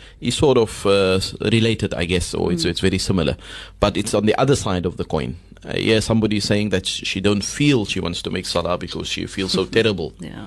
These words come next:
Speaker 1: the way that this person is treating her.
Speaker 2: Mm.
Speaker 1: And I want to tell you that the salah, in fact, is going to be the only thing that can help you. You know, so you should not be abandoning the salah.
Speaker 2: Mm.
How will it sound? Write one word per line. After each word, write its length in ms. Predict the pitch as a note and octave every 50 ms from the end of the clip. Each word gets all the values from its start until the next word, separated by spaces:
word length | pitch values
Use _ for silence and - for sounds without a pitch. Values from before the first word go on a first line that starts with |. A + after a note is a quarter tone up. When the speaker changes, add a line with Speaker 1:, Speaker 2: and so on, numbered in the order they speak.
| - - -
Speaker 1:
the 120 | - F#2+ F#2
way 200 | F#2 G2 G2 F#2+
that 200 | F#2 F2 D#2+ -
this 140 | F2 -
person 320 | - - F2 D#2+ - E2 E2
is 140 | D#2 - -
treating 380 | - F2+ E2+ - - D#2+ D#2+
her. 140 | E2+ D2 C2
Speaker 2:
Mm. 200 | D#3+ D#3+ D3+ D3+ - - - - - - - - - - -
Speaker 1:
And 140 | - G2+ G#2+
I 100 | F2+ A#2+
want 180 | C3 B2 B2 A#2+
to 60 | B2 A#2+
tell 260 | - C#3 C#3 C#3+ C3
you 160 | C3 B2+ A#2
that 200 | G#2 G#2 G#2 F#2+ -
the 60 | A2
salah, 500 | - - A2 G#2 G#2 G2 B2+ C3+ C3 C3+ -
in 160 | A2+ A#2 G#2+
fact, 240 | - - A2+ - A2
is 80 | G2+
going 160 | - G#2+ G#2 G2+
to 80 | - G2
be 100 | G2+ G#2+
the 120 | G2 F#2
only 200 | G2+ A2+ A2+ A2+
thing 140 | G#2 G#2+ G2+
that 140 | G#2 G2 -
can 120 | - F2+
help 260 | F2+ F#2 G2 A2+ - F2
you. 140 | - - - - - - - - - - - - - - - - - -
You 100 | - F2
know, 100 | F2 E2+
so 120 | E2+ - F2+
you 80 | F2
should 200 | F2 - G2+ F#2
not 160 | G2 A2+ A#2 A2+
be 100 | A2 -
abandoning 560 | F#2+ E2+ - F#2+ G#2 G#2+ G2+ G2+ G2 G2 F#2+
the 100 | F2+ F2
salah. 420 | - - D#2+ E2+ F#2 F2+ D#2+ D#2+ - - -
Speaker 2:
Mm. 360 | F3+ E3+ E3 D3+ D3+ D3 D3+